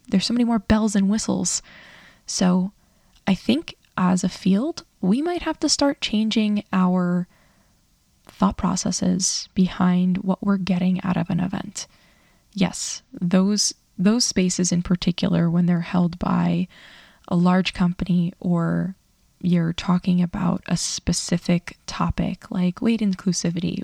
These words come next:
or renal function or something along those lines, they are going to all have, one, a very specific target audience who are probably gonna be quote unquote your people, but that doesn't necessarily mean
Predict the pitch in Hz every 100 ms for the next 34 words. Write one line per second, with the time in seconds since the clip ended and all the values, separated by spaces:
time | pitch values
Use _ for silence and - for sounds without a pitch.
0 | - 185 185 185 190 - - - - 220
1 | 226 196 - 180 175 - 175 175 170 185
2 | 190 190 190 180 170 170 - - 196 196
3 | - - - _ _ - 185 196 202 208
4 | 185 185 180 180 - - 165 170 - 175
5 | 165 165 156 - _ _ _ _ _ _
6 | - 170 208 277 - 175 190 185 180 -
7 | - 196 - 185 185 190 180 165 175 208
8 | - 175 - 202 277 262 226 196 - 180
9 | 196 - 190 175 165 180 165 - 208 269
10 | _ _ _ _ _ _ _ _ _ _
11 | _ _ 202 202 208 226 233 202 190 -
12 | 180 175 180 175 165 165 165 170